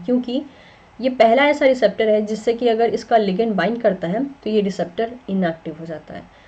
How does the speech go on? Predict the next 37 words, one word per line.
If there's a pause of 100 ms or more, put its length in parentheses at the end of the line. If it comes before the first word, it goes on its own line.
(200)
अभी
तक
आपने
देखा
कि
किसी
भी (540)
pathway
में
अगर
ligand
receptor
से
bind
करता
है
तो
receptor
active
हो
जाता
है। (400)
ये
एक
ऐसा
receptor
है
जिससे
कि
अगर
इसका
ligand
bind
करता
है
तो
ये